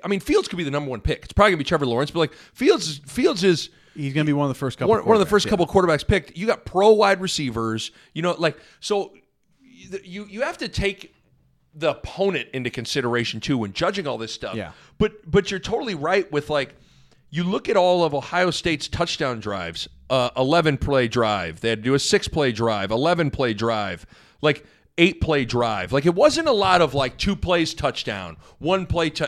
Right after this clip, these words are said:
Speaker 1: like, they made 'em work.
Speaker 2: They made 'em
Speaker 1: So,
Speaker 2: work, yeah.
Speaker 1: yeah.
Speaker 2: I mean,
Speaker 1: So,
Speaker 2: and,
Speaker 1: so I
Speaker 2: and
Speaker 1: think there was a little bit of that
Speaker 2: th-,
Speaker 1: going
Speaker 2: that's
Speaker 1: on with the plan.
Speaker 2: So that's sort of like, um, like, there's a positive in that. Like I said, there's a positive in, like, the tackling. Now, the difference is, like, going forward, like, you wanna make people earn it,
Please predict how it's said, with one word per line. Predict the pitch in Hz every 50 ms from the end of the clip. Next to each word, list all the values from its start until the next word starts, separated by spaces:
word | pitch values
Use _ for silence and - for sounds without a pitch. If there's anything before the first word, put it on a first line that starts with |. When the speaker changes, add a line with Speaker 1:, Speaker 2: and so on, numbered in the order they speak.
| -
Speaker 1:
like, | 139 139 131 - - - - - - - - -
they | 120 196 233 269
made | 226 180 175 175 190 226 269 277 254
'em | 220 190 175 165 143 123
work. | 117 120 110 - - - 147
Speaker 2:
They | 151 160
made | 170 180 202
'em | 233
Speaker 1:
So, | 226 254 269 233
Speaker 2:
work, | 160 -
yeah. | 202 226 214 165
Speaker 1:
yeah. | 180 151 - -
Speaker 2:
I | 185
mean, | 175 180
Speaker 1:
So, | 220 226
Speaker 2:
and, | 202 196
Speaker 1:
so | 190 247
I | 240
Speaker 2:
and | 202 190
Speaker 1:
think | 220 -
there | - 226
was | 233 190
a | 170 190
little | 180 180 180 175
bit | 156 151
of | 131 113
that | 104 117 113 110 101 - - - - - - 147
Speaker 2:
th-, | 175 -
Speaker 1:
going | 143 139
Speaker 2:
that's | 202 240 131 123
Speaker 1:
on | 120 123
with | 120 120 -
the | 127
plan. | - 143 - - 123 113 -
Speaker 2:
So | 180 185 165
that's | 156 190 240 262 -
sort | - - - 233 220 208 196
of | 180 147 147
like, | 147 151 147 139 135 - -
um, | 147 135 127 127 123 120 120 117 104 - - - _ _ _ _ _ -
like, | 139 139
there's | - 175 170 156
a |
positive | - - - - 175 170 180 214 196 175 180 165 151
in | 156 151 156
that. | 156 151 156 170 - -
Like | 156 127 131
I |
said, | 139 - 143
there's | 123 120 110
a | -
positive | - - - 143 143 165 160 147 160 143 139
in, | 135 127 123
like, | 117 113 _
the | -
tackling. | - - - - 101 107 - - 170 170 175 185 196 214 - _ _ _ _ _ _ -
Now, | - 147 147 147
the | 139 139
difference | 139 196 240 233 233 226 190 - -
is, | 175 160 139 127
like, | 143 135 131 - -
going | 127 143 143 151 151 139
forward, | 131 - - 160 156 156 143 131 117
like, | 120 117 - -
you | 170
wanna | 180 208 214
make | 208 208 190
people | - - 165 - 160 - -
earn | - 156 151 156 156
it, | 156 151 147 - -